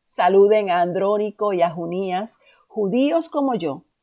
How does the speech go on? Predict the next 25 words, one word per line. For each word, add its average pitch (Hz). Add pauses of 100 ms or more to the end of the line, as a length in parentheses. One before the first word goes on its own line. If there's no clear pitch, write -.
(260)
quienes 226
estuvieron 226
en 220
la 202
cárcel 214
conmigo. 165 (340)
Ellos 330
son 226
muy 220
respetados 233
entre 196
los 165
apóstoles 262
y 226
se 196
hicieron 202
seguidores 180
de 185
Cristo 262
antes 262
que 160
yo. 151
Saluden 190
a 160
Amplias, 185